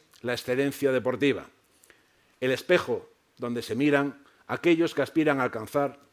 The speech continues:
algún día las más altas cotas deportivas. Y todo ello se suma al esfuerzo que el Gobierno de España realiza en el programa ado, que estamos re-,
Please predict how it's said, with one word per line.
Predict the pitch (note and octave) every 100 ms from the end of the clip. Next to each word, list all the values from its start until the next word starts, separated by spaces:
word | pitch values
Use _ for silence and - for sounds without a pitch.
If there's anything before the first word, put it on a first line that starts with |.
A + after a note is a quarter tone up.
| -
algún | G#2+ A#2 D3+ B2+
día | C3 B2+ A#2+ -
las | G#2+ -
más | A#2 A#2
altas | A#2+ G#2 A2
cotas | - A2+ A2+
deportivas. | G#2+ A2 G#2+ B2+ G2+ - _ _ _ _ _ _ _ _ _ _ - - _ - - -
Y | B2+
todo | F3+ E3+
ello | E3 F3 F3+ -
se | - A#2+
suma | - D#3+
al | C#3
esfuerzo | A#2 - D3 D3 D3
que |
el | B2
Gobierno | G#2+ A2+ C#3+ B2+
de | A2
España | G2+ C3+ C3+ C#3 C#3+ _ _ _ - _ -
realiza | A2 B2+ D3 D#3 E3 D3+ - _ _ -
en | B2
el | B2+
programa | B2 B2 C#3+ D3+ C3+
ado, | C3+ C#3 D3 - _ _ _ _ _
que | - A#2 -
estamos | G#2+ C3+ A#2+ A2 - _ _ _ -
re-, | G#2+ B2 A#2+